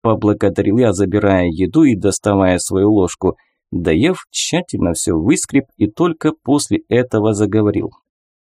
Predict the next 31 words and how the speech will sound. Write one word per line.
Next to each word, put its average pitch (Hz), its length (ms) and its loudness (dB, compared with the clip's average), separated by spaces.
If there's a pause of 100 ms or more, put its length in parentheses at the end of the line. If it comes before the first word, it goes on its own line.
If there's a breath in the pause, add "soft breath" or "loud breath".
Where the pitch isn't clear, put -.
(280)
«Значит 127 540 0
так, - 180 -2 (360)
снимаемся, 127 1080 2
едем 101 560 2
до 90 120 0
вечера, 120 460 0
становимся 127 720 0
на 120 100 2
ночлег, 101 520 0 (100)
смотрим. 110 840 2 (160)
Если 117 400 0
те 107 200 0
не 98 140 2
придут, 101 480 0
я 120 260 0
их 90 120 -4
очищу, 95 560 -2
если 90 320 -2
нет, 151 240 2 (160)
едем 107 600 0
дальше. 104 520 0 (400)
Думаю, 180 500 0
соваться 160 500 -2
в - 140 -6
пустые 135 520 2
земли 127 380 4
и 117 200 0
в 107 40 -4
самом 131 460 0
деле 110 280 2
вот 107 260 2